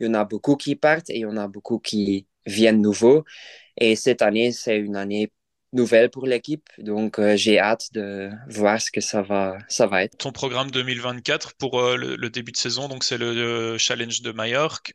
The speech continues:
Speaker 2: euh, le Tour U A E, Paris-Nice avec Remco, la Catalogne et la Romandie. Est-ce que tu nous confirmes, donc en dehors de Paris-Nice où tu seras avec Remco, que le Tour U A E, la Catalogne et la Romandie, tu, tu seras le leader de l'équipe à chaque fois ? Et est-ce qu'il y a une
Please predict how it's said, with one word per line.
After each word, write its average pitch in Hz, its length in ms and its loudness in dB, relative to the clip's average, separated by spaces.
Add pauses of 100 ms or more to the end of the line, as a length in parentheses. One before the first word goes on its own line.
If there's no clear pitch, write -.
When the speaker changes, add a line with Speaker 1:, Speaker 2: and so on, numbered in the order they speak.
Speaker 2:
euh, 123 680 -2
le 110 120 -10
Tour - 380 -8
U 120 140 0
A 110 80 0
E, 131 240 0 (640)
Paris-Nice 139 720 -2
avec 123 300 -4
Remco, 147 580 -2
la 131 140 -2
Catalogne 135 560 -4
et 127 80 -2
la 120 100 -2
Romandie. 120 600 -6
Est-ce 160 140 -2
que 131 80 -8
tu - 160 -10
nous 120 140 -10
confirmes, 156 640 -8
donc 123 240 -10
en 113 100 -4
dehors 123 220 -4
de 123 80 -8
Paris-Nice 113 480 -8
où 120 60 -16
tu 117 120 -12
seras 117 220 -2
avec 110 200 -6
Remco, 113 380 -10
que 120 380 -6
le 113 140 -6
Tour 127 340 -8
U 117 120 -2
A 113 100 0
E, 131 240 0
la 117 100 -4
Catalogne 120 480 -6
et 117 80 -4
la 113 80 -4
Romandie, 113 500 -10
tu, 117 260 -12
tu - 160 -12
seras - 260 -4
le 110 100 -4
leader 110 460 -6
de 113 100 -8
l'équipe 117 380 -10
à 113 60 -2
chaque 113 200 -4
fois ? 165 320 -2
Et 139 40 0
est-ce 117 180 -2
qu'il 117 160 -6
y - 20 -4
a - 20 -6
une 120 140 -14